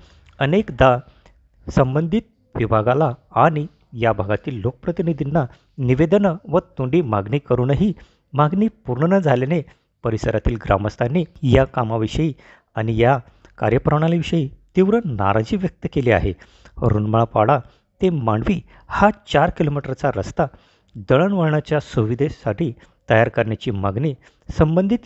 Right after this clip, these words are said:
विभागाकडे अनेकदा निवेदनं व अर्ज देऊन केली आहे. मात्र प्रशासन साफ दुर्लक्ष करत आहे. ग्रामस्थ व विद्यार्थ्यांचे होणारे हाल थांबविण्याकरिता मांडवीपर्यंतचा रस्ता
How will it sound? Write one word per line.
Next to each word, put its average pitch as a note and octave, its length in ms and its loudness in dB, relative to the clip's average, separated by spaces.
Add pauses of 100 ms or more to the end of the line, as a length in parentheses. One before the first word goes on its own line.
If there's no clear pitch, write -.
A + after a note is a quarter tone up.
विभागाकडे C#3 760 0 (440)
अनेकदा C3 540 0 (380)
निवेदनं C3 500 2 (240)
व C#3+ 100 2 (140)
अर्ज G#2 260 0
देऊन G3 240 0 (100)
केली B2 220 0
आहे. F#2+ 160 -4 (260)
मात्र G#2+ 400 0 (380)
प्रशासन D3 500 -2
साफ - 560 -2
दुर्लक्ष A#2 540 -2
करत E3 320 -2
आहे. G2 200 -2 (540)
ग्रामस्थ A2 460 -2 (340)
व D3 100 2
विद्यार्थ्यांचे D3 680 -2
होणारे A#2+ 420 -2
हाल C3+ 300 0 (100)
थांबविण्याकरिता D3+ 840 -2 (640)
मांडवीपर्यंतचा C3+ 1400 -2
रस्ता F3+ 400 -2